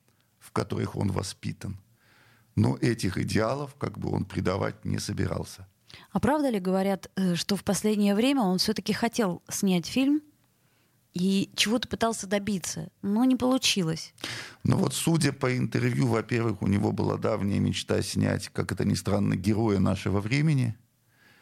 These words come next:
Speaker 1: При том, что, да, Абдрашитов, это, кажется, человек настолько вросший,
Speaker 2: Реалистичный, <laughs>
Speaker 1: укоренённый
Speaker 2: да.
Speaker 1: в современность.
Speaker 2: Да.
Speaker 1: Да, вот он мечтал снять, э, "Героя нашего времени".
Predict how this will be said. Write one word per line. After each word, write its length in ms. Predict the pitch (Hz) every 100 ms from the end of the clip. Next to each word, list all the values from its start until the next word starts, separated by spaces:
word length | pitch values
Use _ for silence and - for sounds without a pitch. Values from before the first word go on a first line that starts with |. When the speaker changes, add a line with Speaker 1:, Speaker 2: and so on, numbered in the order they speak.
| _ _ _ _ _
Speaker 1:
При 120 | 104
том, 200 | 95 107
что, 200 | 98 95
да, 160 | 101 104
Абдрашитов, 600 | - 101 104 113 - -
это, 160 | 98
кажется, 400 | 92 90 95 -
человек 460 | - 92 95 95 -
настолько 440 | - - 98 90
вросший, 220 | 214 202 202
Speaker 2:
Реалистичный, 540 | - - - 254 113
<laughs> 20 |
Speaker 1:
укоренённый 1160 | 226 107 104 156 196 - 110 110 123 123 120 110
Speaker 2:
да. 60 | 95
Speaker 1:
в 40 |
современность. 840 | - 107 98 110 120 123 107 98 101
Speaker 2:
Да. 320 | 190 165 175 - - - - - _
Speaker 1:
Да, 260 | - 117
вот 220 | 101 104 120
он 120 | 113
мечтал 460 | 101 101 - 98 98
снять, 560 | - 104 101 98 - -
э, 280 | - 110 107
"Героя 340 | 98 104 104
нашего 360 | 98 95 98 98
времени". 540 | 101 127 147 185 208